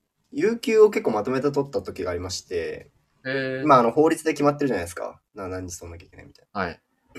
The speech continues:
Speaker 1: んで、結構今年分残ってたんで、
Speaker 2: うん。
Speaker 1: まとめてドンって取ったんですけど、まあ、そのうちの
Speaker 2: うん。
Speaker 1: 一日で、あの、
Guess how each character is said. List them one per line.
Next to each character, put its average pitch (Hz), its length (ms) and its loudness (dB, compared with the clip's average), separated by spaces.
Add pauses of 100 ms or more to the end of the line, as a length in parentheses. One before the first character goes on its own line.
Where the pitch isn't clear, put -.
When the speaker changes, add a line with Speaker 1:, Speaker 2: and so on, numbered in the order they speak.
(1000)
Speaker 1:
ん 151 120 2
で、 147 420 8 (1000)
結 - 120 -4
構 139 120 4
今 117 120 0
年 135 180 0
分 135 140 0
残 127 180 2
っ - 20 -8
て 143 80 -10
た 92 80 -8
ん 87 80 -10
で、 - 300 -12 (480)
Speaker 2:
う 110 100 -10
ん。 92 200 -12
Speaker 1:
ま 123 80 -2
と 147 60 2
め 151 100 8
て 135 80 8
ド 147 140 8
ン 127 80 0
っ - 20 -8
て 98 80 -14
取 110 120 0
っ - 60 -20
た - 100 -10
ん - 60 -14
で - 60 -20
す - 40 -20
け - 100 -12
ど、 85 340 -6 (420)
ま 139 100 -2
あ、 - 20 0
そ 165 80 2
の 165 80 2
う 175 40 -4
ち 165 80 -4
の 170 80 2
Speaker 2:
う - 20 -4
ん。 - 220 -10
Speaker 1:
一 147 240 -6
日 165 280 -2
で、 92 440 0
あ 107 140 -6
の、 87 640 -8